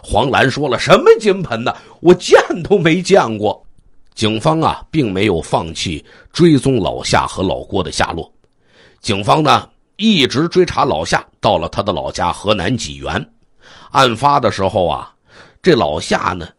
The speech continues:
人正在老家办事儿呢。至于包工头老郭，在案发时间段的时候，正带施工队山里干活呢，一直没有离开过工地。至于这老郭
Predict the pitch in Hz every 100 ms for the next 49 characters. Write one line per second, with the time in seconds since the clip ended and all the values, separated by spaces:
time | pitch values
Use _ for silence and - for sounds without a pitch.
0 | _ 120 247 277 254 180 143 82 76 -
1 | 208 277 175 131 - 320 359 147 71 -
2 | _ _ _ _ _ _ _ - - 262
3 | 220 269 285 294 277 277 - 240 208 -
4 | 117 214 254 - _ _ - 135 143 127
5 | 123 139 - 127 139 139 123 95 92 95
6 | 92 - - - 143 104 98 80 - 147
7 | 151 147 101 - 151 92 135 110 90 95
8 | 180 190 - 214 175 160 165 180 147 113
9 | 180 190 185 131 117 220 226 226 _ _
10 | _ _ 233 220 254 233 117 - 87 -
11 | 233 233